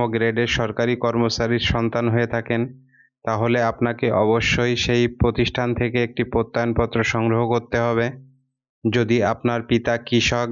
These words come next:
বা অন্য পেশা হয়ে থাকে তাহলে ভূমিহীন দুস্থ পরিবারের সন্তান দিতে পারেন।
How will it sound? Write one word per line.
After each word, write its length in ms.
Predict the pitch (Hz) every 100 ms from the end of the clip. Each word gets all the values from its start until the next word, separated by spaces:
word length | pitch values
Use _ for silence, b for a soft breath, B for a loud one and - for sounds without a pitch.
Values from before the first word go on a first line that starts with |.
| 113
বা 120 | 117 117 113
অন্য 160 | 120 120 117
পেশা 260 | 113 - 120
হয়ে 240 | 117 120 120
থাকে 200 | 117 120
তাহলে 380 | 120 110 117 117 110
ভূমিহীন 440 | 113 120 117 120 120
দুস্থ 260 | 117 113 - 117
পরিবারের 440 | 120 117 117 113 110
সন্তান 340 | 120 113 113 120
দিতে 220 | 113 113 113
পারেন। 300 | 117 117